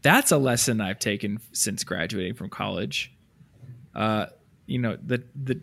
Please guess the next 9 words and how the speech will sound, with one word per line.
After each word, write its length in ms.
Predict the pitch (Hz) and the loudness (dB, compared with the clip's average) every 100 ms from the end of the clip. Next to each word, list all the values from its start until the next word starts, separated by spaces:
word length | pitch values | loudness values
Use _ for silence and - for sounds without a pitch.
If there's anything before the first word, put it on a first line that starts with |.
| - | -2
the 140 | 139 | 2
amount 360 | 120 120 147 175 | 4 4 4 2
of 120 | 127 | 0
time 640 | - - 160 107 80 69 139 - _ - | -4 -4 -2 -2 -2 -6 -12 -18 _ -8
since 480 | - - 170 160 - | -2 2 4 2 0
the 160 | 139 | 2
end 140 | 135 127 | 2 0
of 100 | 117 | -2
college, 720 | - 139 117 76 60 - - | -4 -2 0 -2 -4 -6 -8